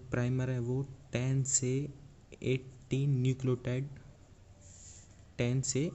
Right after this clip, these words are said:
एटीन न्यूक्लियोटाइड लेंथ का हम यूज़ करते हैं, तो इसकी लेंथ पे डिपेंड करता है कि वो जो एनेलिंग टेम्परेचर है वो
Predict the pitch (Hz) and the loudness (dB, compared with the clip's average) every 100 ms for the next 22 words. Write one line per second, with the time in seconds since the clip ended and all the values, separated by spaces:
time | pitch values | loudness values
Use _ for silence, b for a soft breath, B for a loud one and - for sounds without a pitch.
0 | - 123 120 - 135 185 - - - - | -2 -2 -2 -2 0 0 -2 -12 -18 -20
1 | - - - - - - - - - 127 | -20 -20 -20 -20 -20 -20 -20 -20 -10 -2
2 | 127 127 - 123 123 135 143 123 123 131 | 0 0 0 0 0 -2 0 0 0 0
3 | - 127 120 123 - 113 117 139 139 127 | 0 0 0 0 -2 -2 0 -2 0 0
4 | - 127 123 123 123 120 120 123 120 120 | 0 0 0 0 0 0 0 0 -2 -2
5 | 113 120 131 - 139 120 139 160 B B | -4 -2 -4 -2 -2 0 0 -2 B B
6 | B - 123 120 123 131 131 127 120 120 | B -2 2 4 4 4 2 2 2 2
7 | 120 120 127 147 127 | 0 0 -2 -2 -2